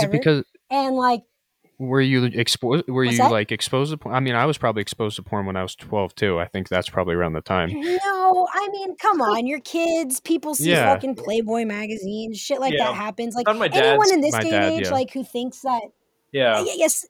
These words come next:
Speaker 2: it's like sex is just so readily available. And that was something is, like, sex has never been an uncomfortable subject for me. Like, I wasn't someone who was ever promiscuous. I wasn't somebody who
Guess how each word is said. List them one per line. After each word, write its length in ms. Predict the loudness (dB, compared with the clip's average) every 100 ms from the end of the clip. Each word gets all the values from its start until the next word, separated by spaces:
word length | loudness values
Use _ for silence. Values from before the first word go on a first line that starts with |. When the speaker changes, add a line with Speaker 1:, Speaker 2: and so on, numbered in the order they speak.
| -8
Speaker 2:
it's 300 | -2 -2 0
like 140 | -2
sex 320 | 0 0 0
is 140 | -2 -2
just 160 | -2
so 120 | 0
readily 340 | 2 4 4 2
available. 340 | 2 0 -2 -2
And 100 | 2
that 100 | 2
was 100 | 2
something 300 | 0 0 0
is, 120 | -2
like, 160 | -4 -6
sex 240 | -4 -4 -2
has 80 |
never 200 | -2 -2 0
been 140 | 2
an 100 | 0
uncomfortable 840 | -2 -4 -4 -4 -2 0 -2 -4 -8
subject 400 | -4 -2 -2 -6
for 80 | -10
me. 120 | -14 -6
Like, 140 | 2
I 80 | 4
wasn't 320 | 4 2 0
someone 460 | -2 0 2 0 -4 -8 -20 _
who 80 | 0
was 160 | 2 2
ever 200 | 0 -4
promiscuous. 680 | -4 -6 -2 0 -2 -4 -2
I 100 | 0
wasn't 320 | 2 0 -2 -4
somebody 500 | -4 -2 -4 -6 -6
who 440 | -6 -4 -4 -4